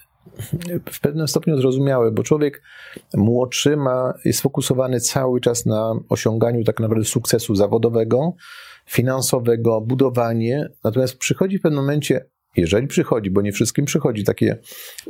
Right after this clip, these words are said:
opamiętanie, że ale to nie jest, e, to nie jest clue do szczęścia, to nie jest clue do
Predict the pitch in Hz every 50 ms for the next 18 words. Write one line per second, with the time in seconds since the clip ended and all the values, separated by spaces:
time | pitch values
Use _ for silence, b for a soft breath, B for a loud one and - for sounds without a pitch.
0 | - - - _ - 113 - 117 113 117 117 117 120 123 104 104 107 113 139 165
1 | 165 B B B B B B B B B B B - _ - - - 104 123 127
2 | 127 127 - 135 139 143 143 143 139 135 135 139 - - - - 123 120 117 117
3 | 117 117 117 117 - 123 123 123 127 127 127 127 - - - - - 120 117 131
4 | 139 135 131 - - - 131 113 98 - - - - - - 107 110 120 120 120
5 | - - 120 120 117 120 120 123 131 131 -